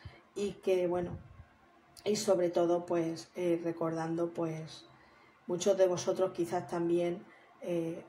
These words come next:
recordando esa infancia de esos padres también, que dieron lo mejor de ellos, lo, hicieron lo mejor que pudieron, aunque estén en lo espiritual también, pero digamos que estáis así, en este,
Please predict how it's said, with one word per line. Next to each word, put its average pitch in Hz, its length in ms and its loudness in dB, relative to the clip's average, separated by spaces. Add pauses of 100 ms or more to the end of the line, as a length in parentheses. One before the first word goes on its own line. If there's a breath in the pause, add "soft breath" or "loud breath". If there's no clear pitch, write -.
(120)
recordando 185 800 0
esa 175 260 0
infancia 185 760 0
de 180 80 0
esos 175 240 -4
padres 180 500 0
también, 190 640 0
que 180 120 -2
dieron 175 360 2
lo 170 80 0
mejor 170 380 -2
de 175 140 2
ellos, 185 440 2
lo, 170 220 0
hicieron 180 480 0
lo 175 100 0
mejor 170 340 -4
que 170 100 -4
pudieron, 196 600 2 (640 loud breath)
aunque 185 260 0
estén 185 240 -2
en 180 120 2
lo 180 60 2
espiritual 170 680 2
también, 180 360 -2
pero 170 180 0
digamos 170 320 0
que - 100 -6
estáis 185 340 -4
así, 175 400 -2
en 170 140 -2
este, 170 560 -4